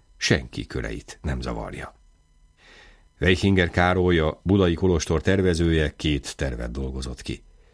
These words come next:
Egy kisebb, kápolnaszerűt és egy modern, nagyobb templomot. Szőlőnk alsó sarkát közben kisajátították az ott tervezett magaslati út részére.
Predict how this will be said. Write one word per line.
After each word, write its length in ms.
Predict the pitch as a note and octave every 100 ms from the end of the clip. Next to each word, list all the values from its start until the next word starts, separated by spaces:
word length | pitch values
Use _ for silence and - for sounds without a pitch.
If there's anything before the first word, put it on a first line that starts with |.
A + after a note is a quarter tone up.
| _
Egy 160 | - -
kisebb, 480 | A#2+ A2+ C3 A#2+
kápolnaszerűt 1000 | - D2 C#2+ D#2+ E2+ F2 F2+ F2+ G2 - - _ _
és 160 | - C3
egy 160 | B2 -
modern, 560 | A2 E2 E2 D#2 D2+ -
nagyobb 360 | F2 B1+ -
templomot. 640 | - G#1 G1+ G#1+ G1+ - _ _ _ _ _ _ _ - - - _
Szőlőnk 560 | - D#3 F3+ D3 G#2
alsó 500 | - C3 D3 - G2
sarkát 540 | E2+ - A#2 - E2 D#2+
közben 340 | A2 F2+ E2
kisajátították 1120 | - F#2+ - C#2 C2 B1+ D#2 D2+ C#2+ - D#2+ -
az 100 | D2
ott 180 | A#2+ A#2+
tervezett 500 | D#2 D2 D#2+ D2+ -
magaslati 720 | D2+ D#2+ C#2+ C2+ - - -
út 280 | D2+ C#2 -
részére. 640 | A#1 - - A#2 - -